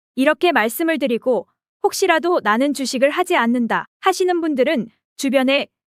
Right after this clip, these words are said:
주식하시는 분들에게 추천을 해주셔도 되고 아니면 연세가 있으셔서 투자가 어려우신 분들은 이 종목을 가지고 자녀분들에게 "한번 사봐라. 이걸로 한번 수익을 내봐라." 이렇게 조언을 해주실 수도 있는 거겠죠?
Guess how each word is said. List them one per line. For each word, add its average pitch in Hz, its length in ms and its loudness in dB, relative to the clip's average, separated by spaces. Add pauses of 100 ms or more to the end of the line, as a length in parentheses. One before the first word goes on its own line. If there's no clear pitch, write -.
(100)
주식하시는 302 680 -2
분들에게 233 580 -2 (260)
추천을 339 480 0
해주셔도 330 500 -2
되고 196 400 -6 (380)
아니면 254 500 2
연세가 240 400 2
있으셔서 277 640 -2 (360)
투자가 370 380 2
어려우신 320 520 2
분들은 269 500 0 (320)
이 269 140 2
종목을 302 440 0
가지고 240 380 0
자녀분들에게 240 920 0 (400)
"한번 349 340 2
사봐라. 233 560 0 (280)
이걸로 294 360 2
한번 349 360 0
수익을 285 440 -2
내봐라." 220 500 -2 (400)
이렇게 302 340 0
조언을 311 480 0
해주실 359 440 -2
수도 240 200 -2
있는 226 240 0
거겠죠? 220 520 -4